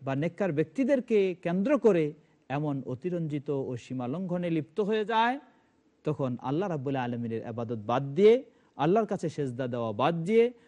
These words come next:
আল্লাহর কাছে প্রার্থনা বাদ দিয়ে, আল্লাহর কাছে কাঁদা কাটা বাদ দিয়ে,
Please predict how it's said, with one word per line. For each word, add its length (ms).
আল্লাহর 300
কাছে 220
প্রার্থনা 500
বাদ 340
দিয়ে, 300
আল্লাহর 260
কাছে 240
কাঁদা 240
কাটা 280
বাদ 320
দিয়ে, 280